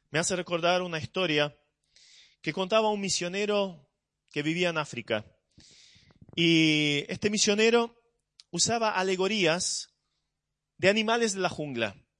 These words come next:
Y allí cuenta una de las historias que dos monitos estaban jugando con un coco. Estaban pasándose ese coco, jugando al vóley con el coco, y uno se llamaba Toto y el otro Coco.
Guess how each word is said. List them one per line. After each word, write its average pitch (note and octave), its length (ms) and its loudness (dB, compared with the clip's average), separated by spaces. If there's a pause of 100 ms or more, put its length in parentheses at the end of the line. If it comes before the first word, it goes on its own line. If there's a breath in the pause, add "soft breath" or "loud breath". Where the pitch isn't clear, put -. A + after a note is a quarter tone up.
(680 soft breath)
Y D#3+ 60 0
allí G3+ 180 2
cuenta B3 300 2
una B3 320 2
de G3 80 -2
las F#3 200 -2
historias F3+ 760 0 (640 loud breath)
que F3+ 100 6
dos A#3+ 160 8
monitos A#3 540 2
estaban G#3 320 -2
jugando G#3+ 400 -2
con G3 160 -6
un F3+ 80 -8
coco. - 500 0 (920)
Estaban G#3 340 2
pasándose A3 520 0
ese F#3 180 -4
coco, A3 260 2
jugando F3 480 0
al C#3+ 100 2
vóley G#3 400 4
con E3 200 -4
el F3+ 80 0
coco, F#3+ 360 2 (800 loud breath)
y F#3 440 4
uno A#3+ 240 0
se G#3 80 -2
llamaba G3 480 2
Toto B3 440 4
y D3+ 120 -6
el C#3 100 0
otro F3+ 240 -2
Coco. C#3+ 400 2